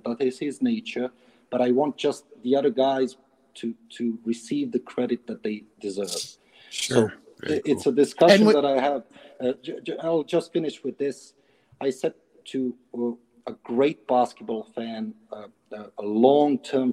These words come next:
Speaker 1: friend of mine. I said, uh, "You just came in last season."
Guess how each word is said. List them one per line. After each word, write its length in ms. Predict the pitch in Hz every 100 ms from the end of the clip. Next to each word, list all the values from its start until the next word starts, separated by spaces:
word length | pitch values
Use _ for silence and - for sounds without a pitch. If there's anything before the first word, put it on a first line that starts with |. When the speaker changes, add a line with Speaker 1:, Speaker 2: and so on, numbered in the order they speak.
| -
Speaker 1:
friend 180 | 123 110
of 40 | 107 104
mine. 200 | 104 - -
I 20 | -
said, 140 | 110 _ _ _ _ _ _ _ _ _ _ -
uh, 140 | 110 110 _ _ - 110
"You 100 | 160 190 175
just 160 | 160 - -
came 220 | 165 160 139 131
in 80 | 110 127 - - 113 120
last 300 | 120 - - -
season." 360 | 98 90 -